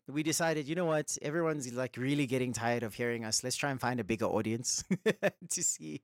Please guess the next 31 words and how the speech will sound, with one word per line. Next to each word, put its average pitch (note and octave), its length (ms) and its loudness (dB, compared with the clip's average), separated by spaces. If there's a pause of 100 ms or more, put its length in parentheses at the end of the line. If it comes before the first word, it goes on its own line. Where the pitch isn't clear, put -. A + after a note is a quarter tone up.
(340)
you C#3 120 -4
know, D#3 140 4
how C#3+ 200 2
it C#3+ 120 -4
goes D3+ 280 2
or D3 80 0
what D3 140 2
happens, A3 540 0
right? C#3+ 340 2 (580)
And, D#3 340 0
uh, D3+ 460 0
over G3+ 180 0
the G#3+ 80 2
years, F3+ 300 2
I D#3 60 -2
mean, D#3+ 200 -4
specifically F3 500 -2
in B2 60 0
lockdown, A#2+ 420 0
I - 20 -4
mean, A#2+ 160 -4
everyone D3+ 440 2
understands A#2+ 680 -4
how A#2 200 2
crazy A#2 520 0
lockdown G#2+ 420 2
was. G#2 220 0
I - 80 2
don't A#2+ 180 2
think, A2 320 -2
li-, B2+ 140 2